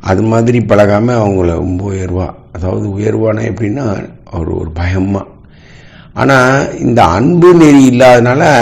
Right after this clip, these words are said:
அவங்களெல்லாம் இறைவனை அடைய முடியல. கண்ணப்ப நாயனாரு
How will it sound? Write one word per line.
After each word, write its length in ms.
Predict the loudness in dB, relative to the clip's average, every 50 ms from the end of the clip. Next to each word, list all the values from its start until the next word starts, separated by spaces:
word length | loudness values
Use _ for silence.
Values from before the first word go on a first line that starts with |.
| 2 2 2
அவங்களெல்லாம் 640 | 2 2 0 0 0 0 0 -2 -2 -2 -2 -2 0
இறைவனை 420 | 0 0 0 0 0 -2 -2 -4
அடைய 280 | -4 -4 -4 -4 -4 -4
முடியல. 400 | -4 -4 -6 -8 -10 -14 -18 -20 -20 -20 -20 -20 -20 -20 -20 -20 -20 -20 -20 -20 -20 -20 -20 -20 -20 -20 -20 -20 -20 -20 -14 -8
கண்ணப்ப 340 | -6 -4 -4 -4 -4 -4 -4
நாயனாரு 1040 | -4 -4 -4 -2 -2 -2 -2 -2 -2 0 0 2 2 2 2 2 0 0 -2 -4